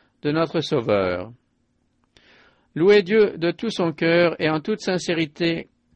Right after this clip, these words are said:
a autant d'importance que la prière. Montrons au monde et aux habitants du ciel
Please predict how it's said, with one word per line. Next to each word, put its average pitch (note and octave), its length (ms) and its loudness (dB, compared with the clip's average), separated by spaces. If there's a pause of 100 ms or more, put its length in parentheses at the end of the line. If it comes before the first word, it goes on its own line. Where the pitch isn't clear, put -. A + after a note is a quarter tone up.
(260)
a C#3+ 180 2
autant F#3 300 2
d'importance E3+ 760 -2
que F#3+ 140 -4
la F#3+ 120 0
prière. A2 640 -2 (560)
Montrons G#3 640 -2
au G#3+ 120 -2
monde E3 480 0 (260)
et D#3 120 0
aux D#3+ 200 0
habitants F#3+ 440 -2
du E3+ 100 -2
ciel D3+ 480 -2